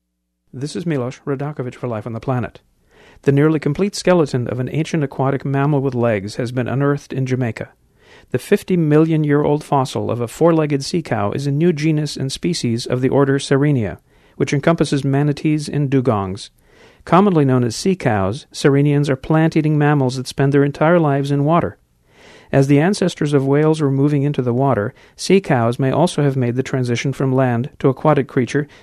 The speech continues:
to benefit from a resource that wasn't being fully exploited,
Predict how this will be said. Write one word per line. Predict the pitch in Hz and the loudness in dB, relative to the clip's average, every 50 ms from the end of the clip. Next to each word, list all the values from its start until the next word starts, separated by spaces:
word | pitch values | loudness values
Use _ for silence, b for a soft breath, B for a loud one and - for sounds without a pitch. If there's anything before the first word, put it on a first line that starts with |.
| B B | B B
to | - | -2
benefit | 139 147 156 165 175 160 - 165 165 | 0 2 2 2 2 0 -2 -4 -4
from | - 156 143 | -2 0 0
a | 139 | 2
resource | 127 139 170 185 - - 127 131 - | 4 4 2 2 2 0 -2 -2 -2
that | - 139 - | -2 -4 -2
wasn't | - 147 151 - 160 147 - | -2 -2 -2 -2 -2 -2 -2
being | 143 139 143 139 | -2 -2 -2 -2
fully | - 131 127 127 123 | -2 -2 0 0 0
exploited, | 123 147 - - - 160 170 156 127 92 - - | -2 -4 -6 -4 2 4 4 4 4 2 -4 -8